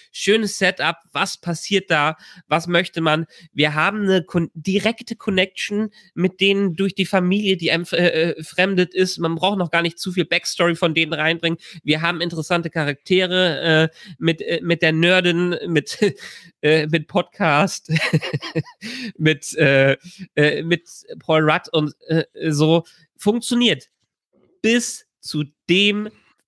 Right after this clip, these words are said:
Zeitpunkt in dem Walmart-Verschnitt.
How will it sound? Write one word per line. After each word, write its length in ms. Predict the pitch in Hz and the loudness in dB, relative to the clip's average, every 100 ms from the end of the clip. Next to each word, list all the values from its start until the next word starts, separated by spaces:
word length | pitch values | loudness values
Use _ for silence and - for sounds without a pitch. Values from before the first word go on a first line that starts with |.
| - | -10
Zeitpunkt 840 | - 151 180 - - 165 180 - _ | -4 -2 -2 -2 -4 -4 -10 -14 _
in 200 | 160 156 | -4 0
dem 280 | 156 156 156 | 0 0 -4
Walmart-Verschnitt. 1400 | - 143 147 180 185 147 123 - - 107 - - - - | -8 0 2 4 4 2 0 -4 -12 -12 -12 -14 -16 -20